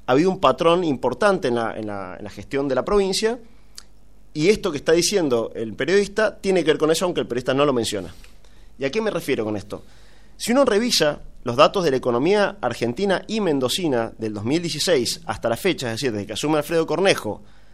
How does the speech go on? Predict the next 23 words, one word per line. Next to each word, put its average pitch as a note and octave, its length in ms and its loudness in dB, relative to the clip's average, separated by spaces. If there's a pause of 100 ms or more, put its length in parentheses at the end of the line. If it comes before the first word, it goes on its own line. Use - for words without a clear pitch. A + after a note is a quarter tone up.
(240)
hasta A2+ 300 -2
Suárez, B2 360 6
desde F#2 240 -6
que G#2 80 -10
asume C3 240 -2
Macri A#2+ 400 2 (380)
hasta - 220 0
Alberto, G3+ 480 4 (420)
nos C3+ 140 2
encontramos G#3 400 2
con F3+ 160 0
dos F#3 100 2
realidades. A#2 380 0
Por D3 160 -2
un G#3 100 0
lado, B3+ 380 0 (360)
del C#3 120 0
dos D#3 100 0
mil A3 100 -2
dieciséis A3 540 -2
al C#3+ 120 -2
dos C#3 100 0
mil G3 320 -2